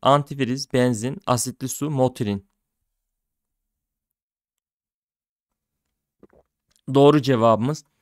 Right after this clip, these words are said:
A seçeneği, antifriz arkadaşlar. Geçelim.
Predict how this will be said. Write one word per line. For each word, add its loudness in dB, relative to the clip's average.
A 4
seçeneği, -4
antifriz -2
arkadaşlar. -4
Geçelim. -4